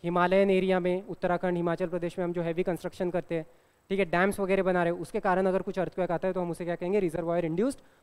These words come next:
earthquake, right? So all these are the types of earthquake। रटना कुछ नहीं है, बस उसे एक बार go through करना है आपको, ठीक है। So these are the certain effect of earthquake। Earthquake आने के बाद क्या-क्या हो सकता है?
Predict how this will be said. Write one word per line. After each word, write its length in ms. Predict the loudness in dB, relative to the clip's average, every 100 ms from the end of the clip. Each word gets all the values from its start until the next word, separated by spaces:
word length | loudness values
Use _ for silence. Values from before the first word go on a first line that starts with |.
| -2
earthquake, 600 | -2 -2 -6 -10 -12 -4 0
right? 500 | 0 -2 -20 -12 -8
So 100 | 2
all 240 | 4 4
these 160 | 2 0
are 200 | 0 0
the 120 | 0
types 220 | -2 0
of 120 | -2
earthquake। 320 | -2 0 -2 -2 -8 _ -8
रटना 320 | -4 2 4
कुछ 220 | 4 0 0
नहीं 120 | 2
है, 40 |
बस 160 | 0 -2
उसे 160 | 0
एक 120 | 0 2
बार 180 | 0 -2 -16 _ _ _ _ _ 2
go 80 | 4
through 220 | 4 4
करना 240 | 4 4 0
है 60 |
आपको, 220 | -2 -8
ठीक 180 | -4 0
है। 100 | -2 -4 _ -6
So 80 | -2
these 240 | 2 2 2
are 80 |
the 140 | 2 0
certain 400 | 0 0 -2 -2
effect 280 | -2 -2 0
of 200 | 0 0
earthquake। 340 | -2 0 -4
Earthquake 400 | -2 -2 0 2
आने 140 | 2 2
के 60 |
बाद 140 | 2 0
क्या-क्या 260 | 2 2 2
हो 100 | 2
सकता 260 | -2 0 0
है? 160 | 0